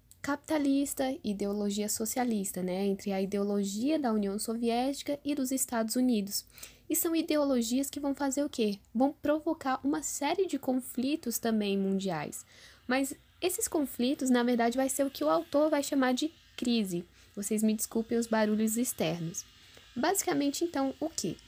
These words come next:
Nessa obra, o autor ele vai trazer pra gente os dois conceitos, né, que a gente já citou, que é o conceito de crítica e o conceito de crise.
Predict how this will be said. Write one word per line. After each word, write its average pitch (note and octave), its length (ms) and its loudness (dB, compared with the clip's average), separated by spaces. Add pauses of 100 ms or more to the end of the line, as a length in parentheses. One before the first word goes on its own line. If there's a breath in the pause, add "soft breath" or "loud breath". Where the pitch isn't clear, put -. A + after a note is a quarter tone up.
(320 loud breath)
Nessa D#4+ 400 4
obra, C4 180 4
o B3 40 6
autor A#3+ 240 2
ele A3+ 140 0
vai A3 120 2
trazer A3 360 -2
pra A3 240 2
gente G#3+ 600 0
os B3 160 4
dois A3+ 240 2
conceitos, F3 680 -2
né, F3 120 -2
que G3+ 100 -6
a G3+ 60 2
gente G3 180 0
já G3+ 140 -2
citou, B3 400 0
que C#4+ 100 -2
é C4 40 2
o - 20 0
conceito B3+ 460 0
de D4+ 160 -2
crítica A#3+ 680 -2
e B3+ 120 2
o - 20 -2
conceito A#3 500 -2
de A#3+ 140 -4
crise. D#3+ 480 -6